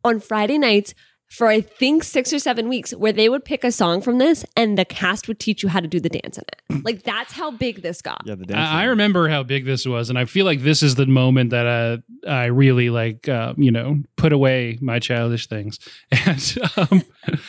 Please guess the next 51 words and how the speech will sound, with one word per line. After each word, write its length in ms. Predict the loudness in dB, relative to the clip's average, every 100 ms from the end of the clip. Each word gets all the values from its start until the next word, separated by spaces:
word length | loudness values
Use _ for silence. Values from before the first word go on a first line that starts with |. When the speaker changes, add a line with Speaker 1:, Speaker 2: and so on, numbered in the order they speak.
| -16 -16 -12 0
Speaker 3:
was 260 | 4 4 2
just 240 | 0 2
like, 260 | 2 0 2
"Oh 120 | 2
yeah, 220 | 2 0
this 240 | 0 0 2
does, 320 | 0 0 0
this 220 | 2 4
isn't 300 | 4 4 0
for 180 | 0 0
me." 400 | 2 2 0 -2 -4
<laughs> 60 |
I'm, 180 | -2 -4 -6
I'm, 240 | -4 -4 -6 _ _ _ _ _ -12
this 280 | 0 2 4
is 300 | 2 2 -2
one 200 | 2 2
of 120 | 2
the 80 | 2
first 300 | 2 2 2
things 200 | 2 2
that 120 | 2
I 80 | 2
am 400 | 2 0 -2 -8 -20 -20 -20 -20 -20 _ _ -6
for 300 | 0 2 2
sure 320 | 0 0 -2
too 320 | 2 2 4
old 480 | 4 2 2 -4 -14
for. 540 | -4 0 0 -2 -8 -12 _ _ _ _ _ -2
Um, 600 | 0 0 -2 -2 -6 -2
and 220 | 2 4
probably 180 | 4 2
not 120 | 2
one 80 | 0
of 40 |
the 60 | -2
first 220 | -8 -6
ones, 120 | -2 2
'cause 60 | 4
I 100 | 4
was, 100 | 2
I 140 | 0
was 140 | 2
already 240 | 2 0 0
in 80 | 0
high 120 | 0
school 180 | 0 0
at 80 | -2
this 100 | -4
point, 240 | -6 0
but 220 | 0 0